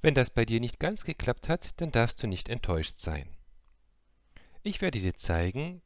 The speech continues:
wie diese Aufgabe Schritt für Schritt zu lösen ist und am Ende des Videos weißt du, wie das geht. Als erstes gilt ja bei solchen Aufgaben, bei denen du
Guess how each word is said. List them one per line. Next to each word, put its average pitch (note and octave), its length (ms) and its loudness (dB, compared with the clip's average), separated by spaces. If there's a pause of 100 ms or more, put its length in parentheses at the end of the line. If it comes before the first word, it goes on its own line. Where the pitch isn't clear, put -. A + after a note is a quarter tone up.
wie - 80 -10
diese F2 340 -2
Aufgabe A2 520 -2
Schritt - 280 -4
für - 200 -8
Schritt - 340 -8
zu - 140 -10
lösen D2+ 400 -8
ist - 340 -6 (960)
und B2+ 180 0
am D#2+ 140 -6
Ende G3+ 260 0
des - 240 -6
Videos B2+ 580 -2 (160)
weißt E2+ 320 -4
du, - 60 -10
wie F#2 100 -4
das C3+ 220 0
geht. - 400 -6 (1800)
Als A2 240 2
erstes F3 360 -2
gilt A#2 200 0
ja G2 100 4
bei E2 180 0
solchen D#2+ 400 -4
Aufgaben, A2+ 720 -2 (680)
bei G2+ 140 4
denen G2+ 280 2
du F#2 320 -2